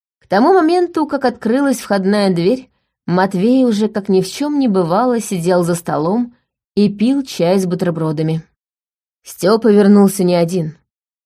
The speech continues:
С ним прибыл гость, которого они ждали. Им оказался долговязый молодой человек в очках с толстыми стеклами, взъерошенный, будто разбуженный воробей,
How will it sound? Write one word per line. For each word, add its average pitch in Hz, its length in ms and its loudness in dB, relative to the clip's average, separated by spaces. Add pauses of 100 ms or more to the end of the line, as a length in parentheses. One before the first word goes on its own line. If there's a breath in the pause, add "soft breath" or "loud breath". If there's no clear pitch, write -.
С - 160 -18
ним 233 500 2
прибыл 214 480 0
гость, 185 560 -6 (480)
которого 254 460 -2
они 226 200 2
ждали. 165 460 -2 (540)
Им 214 200 4
оказался 240 540 0
долговязый 233 640 2
молодой 202 420 2
человек 185 640 0
в 175 40 -4
очках 180 500 -2
с - 60 -14
толстыми 175 460 -2
стеклами, 180 640 -4 (480)
взъерошенный, 233 800 0 (240 soft breath)
будто 240 260 0
разбуженный 214 540 2
воробей, 190 580 0